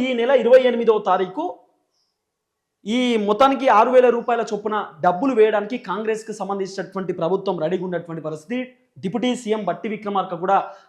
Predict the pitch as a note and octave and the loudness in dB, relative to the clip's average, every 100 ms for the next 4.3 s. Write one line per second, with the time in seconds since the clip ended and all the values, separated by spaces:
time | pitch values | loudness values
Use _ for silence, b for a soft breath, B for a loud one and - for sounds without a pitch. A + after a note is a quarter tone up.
0 | D3+ F3+ A3+ G#3+ G#3+ A3+ A3+ G3+ D3 G3 | -2 4 4 4 -2 -2 0 -4 -4 -6
1 | G3 A3+ G3+ - G3+ E3 F#3 F#3 F3+ E3+ | -4 -6 -8 -8 -6 -6 -8 -8 -8 -8
2 | E3+ F#3 E3 E3 F3 F#3 G#3 F3+ G#3+ A3 | -8 -8 -8 -8 -6 -6 -4 -4 -4 -2
3 | G3 G3 G#3 G3 F#3 F#3+ F3 - B B | 0 0 -2 -4 -2 0 0 -2 B B
4 | D3 G#3 | -6 -4